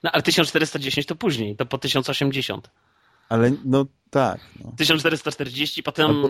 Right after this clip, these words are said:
Speaker 2: Xbox Ultra, nawiązujący do telewizorów, e, Ultra H D.
Speaker 1: No, nie, to głupia nazwa. No w każdym bądź razie ja bym powiedział tak, ym,
Speaker 2: To powiedz.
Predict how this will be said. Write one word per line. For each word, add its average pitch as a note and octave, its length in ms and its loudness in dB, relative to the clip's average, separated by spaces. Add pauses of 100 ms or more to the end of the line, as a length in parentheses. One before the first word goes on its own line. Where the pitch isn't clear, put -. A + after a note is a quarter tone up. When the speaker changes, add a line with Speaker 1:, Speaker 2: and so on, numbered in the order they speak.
Speaker 2:
Xbox C#3+ 360 2
Ultra, A#2 460 2 (640)
nawiązujący A2+ 580 0
do A2+ 120 4
telewizorów, G#2+ 800 0
e, F#2+ 200 0
Ultra G#2+ 320 -2
H G#2+ 140 -4
D. G2 160 -2 (840)
Speaker 1:
No, F#4+ 260 -6 (800)
nie, F#3+ 360 -6
to - 100 -18
głupia G#2+ 220 -10
nazwa. F#2 260 -12 (360)
No - 60 -2
w - 40 -6
każdym G3+ 200 4
bądź F#3 140 2
razie E3+ 360 0
ja D#3 100 0
bym E3+ 120 -4
powiedział D3+ 220 -8
tak, A2+ 300 -12 (340)
ym, A#2 120 -10 (560)
Speaker 2:
To - 80 0
powiedz. G#2 500 2